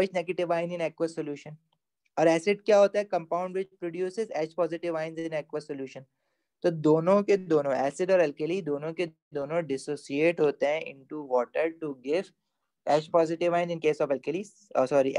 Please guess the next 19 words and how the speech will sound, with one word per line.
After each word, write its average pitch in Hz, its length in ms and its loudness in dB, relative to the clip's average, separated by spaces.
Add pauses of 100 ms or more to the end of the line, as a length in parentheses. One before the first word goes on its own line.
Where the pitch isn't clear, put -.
acids, 208 400 0
in 156 200 -6 (340)
case 156 280 4
of 156 160 2
acid 170 280 -4
they 151 180 0
give 156 240 2
H 131 180 -6
positive 156 440 -2
ions, 214 220 -8 (680)
और 175 320 8
जो 190 140 2 (120)
alkalis 160 640 -4
होते 156 280 0
हैं 180 180 -4 (480)
they 165 280 0
dissolve 156 440 2
in 160 60 -12
water, 156 400 0